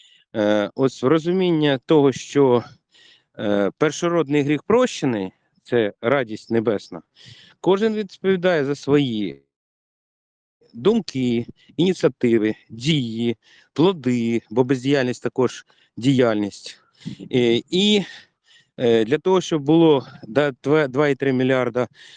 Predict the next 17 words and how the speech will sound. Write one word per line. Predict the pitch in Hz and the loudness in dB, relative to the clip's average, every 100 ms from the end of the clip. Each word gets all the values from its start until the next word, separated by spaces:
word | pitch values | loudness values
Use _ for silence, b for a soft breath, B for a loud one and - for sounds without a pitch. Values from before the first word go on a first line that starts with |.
| B - | B 0
е, | 110 113 110 107 107 - | 2 4 4 4 2 0
ну, | 143 123 - | 0 0 -4
знакові | 104 139 165 143 131 120 | 0 0 0 -2 -4 -4
і | 113 | -4
значимі | 123 143 - 117 110 | -2 -4 -4 -6 -2
богообраний | 117 123 127 117 123 127 131 | 0 2 2 2 0 0 0
народ, | 156 220 262 - _ _ _ _ _ | 0 0 -2 -8 _ _ _ _ _
е, | 113 110 | -2 0
на | 117 | 0
планеті, | 123 139 131 107 - 95 | 0 -4 -4 -6 -6 -4
для | 110 | -2
цього | 151 254 226 | 0 0 2
потрібно | 185 190 190 165 | 2 2 2 0
дати | 131 160 147 127 147 139 | 0 0 -2 -4 2 2
бути | 120 156 147 120 | 2 0 0 -2
алгоритм. | 131 127 143 147 127 104 92 - - B B B B B _ | 0 2 2 2 0 -6 -10 -14 -20 B B B B B _
Отож, | - - 165 127 - | -2 2 2 2 -2